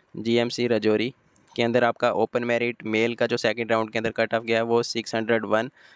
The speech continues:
और फीमेल को अगर हम देखें तो यहाँ पे आपका कट गया है फ़ाइव हंड्रेड फ़ोर्टी थ्री। अगर हम जीएमसी राजौरी के अंदर ही या ईडब्ल्यूएस कैटेगरी का कट ऑफ देखें,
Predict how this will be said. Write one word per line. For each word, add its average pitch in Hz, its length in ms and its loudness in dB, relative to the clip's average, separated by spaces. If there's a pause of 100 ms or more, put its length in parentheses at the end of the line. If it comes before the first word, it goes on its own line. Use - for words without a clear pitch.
(180)
और 107 240 2 (100)
फीमेल 120 340 0
को 120 80 4
अगर 117 200 0
हम 117 120 -2
देखें 110 300 -2
तो 113 140 2
यहाँ 107 200 0
पे 113 100 -2
आपका 110 220 0
कट 107 180 -2
गया 113 140 0
है 113 60 2
फ़ाइव 107 320 0
हंड्रेड 110 240 -2
फ़ोर्टी 107 280 0
थ्री। 104 260 -4 (2250)
अगर 120 240 0
हम 143 80 -2
जीएमसी 123 400 0
राजौरी 117 380 2
के 123 140 -4
अंदर 120 280 0
ही 123 160 0
या 113 100 4 (160)
ईडब्ल्यूएस 120 440 2
कैटेगरी 117 360 -2
का 117 120 0
कट 117 180 0
ऑफ 117 120 2
देखें, 113 320 -4